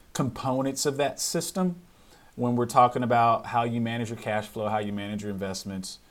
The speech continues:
um, your estate preservation and insurance and things like that, okay? So we'll try to get that all in in hopefully the next fifteen minutes. Um, that's, that's a very audacious goal, but let's try.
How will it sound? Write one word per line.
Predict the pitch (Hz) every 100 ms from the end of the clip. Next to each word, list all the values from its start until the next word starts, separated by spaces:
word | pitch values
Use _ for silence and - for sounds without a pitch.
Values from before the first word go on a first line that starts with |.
| - _ - -
um, | 92 87 87 85 85 87 95
your | 98
estate | 92 107 104
preservation | - 101 95 98 101 - 95
and | 90 -
insurance | 107 95 - 95 92 87 - - -
and | 98
things | 92 90
like | - -
that, | - - - 98
okay? | - - - - - - -
So | - - 120 117 117
we'll | 143
try | 160 180
to | 120
get | 135 -
that | 120
all | 117 113 113
in | 113 110
in | 101 95 92 -
hopefully | 117 117 92
the | 85
next | 87 85 -
fifteen | 107 104 - 90
minutes. | 90 82 - - - -
Um, | 87 87 - 95 98 -
that's, | 98 - - - -
that's | 95
a | 90
very | 95 87 95
audacious | 95 95 95 95 90
goal, | 180 180 185
but | 113 107
let's | 104 -
try. | -